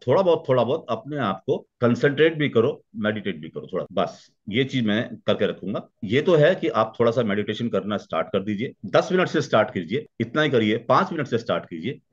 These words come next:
but करना शुरू कर दीजिए। और साथ में ये टैरोट डेक मंगा लीजिए। थर्टियथ मार्च को we will start our class।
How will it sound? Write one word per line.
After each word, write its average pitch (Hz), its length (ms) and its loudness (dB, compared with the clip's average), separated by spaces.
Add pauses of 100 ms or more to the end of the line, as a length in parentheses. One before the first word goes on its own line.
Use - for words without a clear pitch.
(240)
but 113 140 0
करना 113 220 2
शुरू 117 200 -2
कर 104 100 4
दीजिए। 113 420 -4 (300)
और 117 120 4
साथ 127 380 0
में 151 80 2
ये 147 160 0
टैरोट 110 300 0
डेक 95 240 -4
मंगा 85 180 -8
लीजिए। 92 360 -6 (460)
थर्टियथ 123 340 2
मार्च 107 260 0
को - 260 -6 (200)
we 107 60 0
will 110 140 0
start - 260 -2
our 82 160 -6
class। 90 260 -2